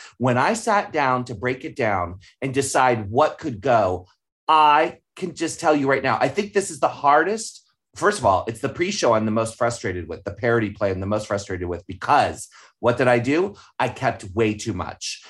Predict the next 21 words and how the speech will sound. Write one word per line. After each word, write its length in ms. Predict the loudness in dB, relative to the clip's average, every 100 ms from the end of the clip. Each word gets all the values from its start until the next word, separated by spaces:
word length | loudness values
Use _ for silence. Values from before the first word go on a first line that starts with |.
| -2
because 280 | -2 0 2
I 80 | 0
could 320 | 0 -4 -2
not 520 | 2 6 6 4 0 -16 _ 0
decide 880 | 0 0 2 4 6 4 2 -4 -10 _ _
how 320 | -2 2 4
to 80 | 2
kill 320 | -4 -4 -2
the 100 | -2
babies 500 | 0 0 0 -2 -4
of 120 | -4 -4
this 200 | -8 -4
movie 280 | -4 -2
because 320 | -4 -6 -8 -4
there's 260 | -4 -4
so 560 | -2 2 4 4 2 -2 -6
many 500 | 0 0 0 -4 -4
moments 420 | -2 0 -2 -6
that 120 | -4
are 100 | -2
incredible. 680 | -4 -4 -2 0 0 -4 -6